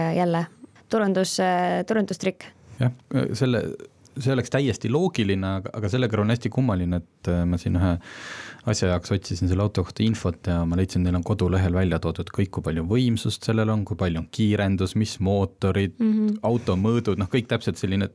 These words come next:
Speaker 2: data sheet oli juba olemas, et noh,
Speaker 1: Nagu
Speaker 2: hakka
Speaker 1: oleks
Speaker 2: valima.
Speaker 1: päris auto.
Speaker 2: Jah,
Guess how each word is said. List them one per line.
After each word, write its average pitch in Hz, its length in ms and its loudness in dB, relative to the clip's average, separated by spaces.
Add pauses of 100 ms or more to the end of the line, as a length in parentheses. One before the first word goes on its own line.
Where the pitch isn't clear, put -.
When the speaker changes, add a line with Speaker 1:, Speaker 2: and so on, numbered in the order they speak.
(120)
Speaker 2:
data 123 380 0
sheet 110 320 -2
oli 98 120 0
juba 110 160 0
olemas, 87 320 -2
et 85 200 -6
noh, 87 120 -2 (400)
Speaker 1:
Nagu - 200 -6
Speaker 2:
hakka 220 140 0
Speaker 1:
oleks 226 280 0
Speaker 2:
valima. - 40 -8
Speaker 1:
päris 185 240 -2
auto. 180 240 -6
Speaker 2:
Jah, 123 160 0